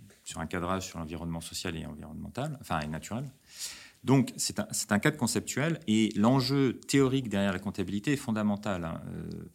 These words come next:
euh, c'est, euh, même des, des, des, des, des, des grands, des grands dirigeants d'entreprise, hein, rappellent régulièrement l'impact des, des, des, des sous-jacents théoriques de la comptabilité dans la bonne marche des affaires. Et donc, euh,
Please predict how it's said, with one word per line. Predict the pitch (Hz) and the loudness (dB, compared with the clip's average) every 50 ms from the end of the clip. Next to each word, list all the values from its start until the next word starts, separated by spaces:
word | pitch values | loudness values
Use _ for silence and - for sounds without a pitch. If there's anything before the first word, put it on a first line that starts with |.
| - - - - - - _ _ _ _ - | -18 -16 -16 -16 -16 -18 _ _ _ _ -10
euh, | - 87 87 85 - 101 - - | -8 -6 -6 -6 -8 -10 -10 -8
c'est, | - - - - - 104 104 101 98 | -6 -4 -2 -2 0 2 4 4 4
euh, | 95 90 87 85 85 82 82 85 82 82 - - - - - - - | 4 4 2 0 0 0 -2 -4 -6 -8 -10 -12 -14 -14 -14 -12 -6
même | - 98 110 123 123 104 | -2 2 2 2 2 2
des, | 98 92 90 87 | 0 0 0 0
des, | 85 87 87 85 85 82 - - - - - - - - | 0 -2 -2 0 -2 -2 -4 -6 -10 -12 -14 -14 -14 -14
des, | - - 95 92 85 | -14 -12 -10 -10 -10
des, | 80 85 85 | -10 -10 -12
des, | 80 85 87 | -10 -10 -12
des | - - 76 | -12 -12 -12
grands, | - 92 92 120 127 123 120 117 113 107 101 92 90 87 87 | -8 -2 0 2 2 2 2 0 0 0 -2 -2 -2 -4 -6
des | 82 85 80 | -6 -8 -8
grands | - 104 107 | -4 -2 -2
dirigeants | 107 101 107 104 110 104 117 123 120 | -2 -2 0 0 0 0 0 0 0
d'entreprise, | 98 85 - - - - - 139 135 - | 0 -2 -4 -8 -10 -6 -4 -4 -4 -2
hein, | 95 95 98 95 | -2 -2 -2 -2
rappellent | 85 90 85 - 113 113 117 110 90 | -4 -4 -6 -4 -4 -2 -2 -2 -2
régulièrement | 82 82 87 82 76 87 82 82 85 85 90 95 110 123 127 110 87 | -2 -4 -6 -6 -6 -6 -6 -4 -4 -4 -2 -2 -2 -2 -2 -2 -2
l'impact | 85 90 90 - - 123 127 123 - - - 92 | -2 -4 -4 -2 -2 -4 -4 -4 -10 -10 -8 -8
des, | 85 76 85 80 78 76 76 73 - - - - - _ _ - | -6 -6 -8 -8 -8 -8 -10 -12 -14 -18 -20 -20 -20 _ _ -10
des, | 87 85 87 | -8 -8 -8
des, | - - - - - | -8 -10 -10 -12 -10
des | - - | -8 -6
sous-jacents | - - - 117 110 110 107 104 - - 117 104 | -6 -4 -2 0 2 2 2 0 0 0 -2 -2
théoriques | - - 104 101 101 113 110 | 0 0 0 0 0 -2 -4
de | 95 87 | -4 -4
la | 82 | -6
comptabilité | 85 - 85 - 90 80 76 78 80 80 - 120 127 135 | -6 -6 -8 -6 -6 -8 -8 -8 -10 -8 -4 -4 -4 -2
dans | 113 92 92 107 117 | -4 -2 -2 0 0
la | 117 101 85 | 0 0 -2
bonne | 82 90 90 | -4 -6 -4
marche | 92 101 107 104 - | -2 -2 -4 -4 -6
des | 90 85 | -8 -8
affaires. | 87 87 - 87 82 - - _ _ - - - - - - - - - - - - - _ _ - - | -8 -10 -12 -14 -14 -16 -18 _ _ -18 -18 -18 -16 -18 -20 -20 -20 -20 -20 -20 -20 -20 _ _ -10 -4
Et | - 101 | -2 2
donc, | 120 147 147 127 - 127 - - - | 4 4 4 4 0 -2 -6 -4 0
euh, | 107 101 98 98 92 90 87 | 2 4 4 4 4 2 0